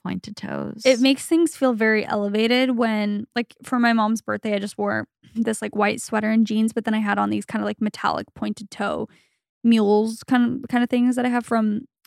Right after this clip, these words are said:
Speaker 2: Free People. And I'm like, this just made the outfit.
Speaker 1: Mm-hmm.
Speaker 2: Like, if I was wearing sneakers, it would not be the same, but these make things look so cute.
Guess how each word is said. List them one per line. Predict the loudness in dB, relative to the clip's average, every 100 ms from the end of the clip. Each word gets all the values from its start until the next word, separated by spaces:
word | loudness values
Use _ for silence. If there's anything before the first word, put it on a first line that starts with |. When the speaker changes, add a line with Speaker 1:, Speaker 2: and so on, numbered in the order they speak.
| _
Speaker 2:
Free | -6 -2
People. | 2 4 6
And | 6
I'm | 4
like, | 2 0 -4 _ _ _ _ 0
this | 2 2
just | 0 -2
made | 0
the | 6
outfit. | 8 8
Speaker 1:
Mm-hmm. | 6 4
Speaker 2:
Like, | 4
if | 4
I | 4
was | 6 4
wearing | 4 4 2
sneakers, | 0 2 2 2 0
it | 0
would | -2
not | 0 -2
be | -2
the | -6
same, | -4 -2 2 2
but | 2
these | -2 -2 -4 -6
make | -2 0 0
things | -4 -4
look | -6 -6
so | -4 -2 -2 -6
cute. | -8 -10